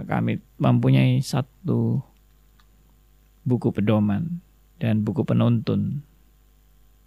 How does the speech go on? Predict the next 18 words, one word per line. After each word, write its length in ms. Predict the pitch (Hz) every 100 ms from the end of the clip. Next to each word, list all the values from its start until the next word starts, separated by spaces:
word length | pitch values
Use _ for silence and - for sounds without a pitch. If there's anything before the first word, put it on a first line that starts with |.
| _ _ -
dan 240 | 110 107 107
buku 320 | 101 117 110
yang 160 | 107
berotoritas 800 | 98 - 113 110 104 104 - 110
dalam 320 | - 107 101 110
kehidupan 320 | 117 101 101
kami, 400 | 104 110 110 -
yaitu 320 | - - -
Alkitab. 480 | - 117 - - - - _ _ _ _ _ _ _ _ _ _ _ _ _ -
Kami 100 | 110 101
bersyukur 400 | 123 127 135 135
karena 240 | 120 117
kami 240 | 113 113
punya 240 | 117 120 107
patokan 640 | 117 117 - - 110 104
atau 160 | 95 120
standar 480 | - 123 110 104 95
yang 480 | - 107 98 - 175